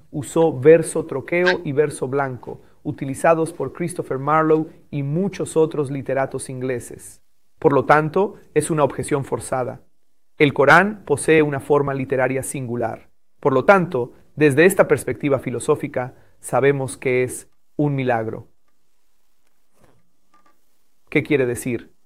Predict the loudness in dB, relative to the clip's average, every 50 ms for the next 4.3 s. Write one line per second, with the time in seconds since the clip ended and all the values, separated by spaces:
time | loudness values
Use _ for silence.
0 | _ _ _ _ -8 -6 -6 -4 -4 -4 -4 -4 -2 -4 -2 -2 -6 -6 -4 0
1 | 0 0 0 0 -2 -4 -4 -2 2 4 4 4 2 0 -4 -6 -10 -18 -20 _
2 | -10 0 0 0 2 2 0 0 0 -2 -2 -2 -2 -4 -6 -4 -6 -6 -8 -10
3 | -12 -16 -18 -20 _ _ _ -16 -12 -6 0 4 6 6 6 4 0 0 0 0
4 | 0 -2 -4 -6 -8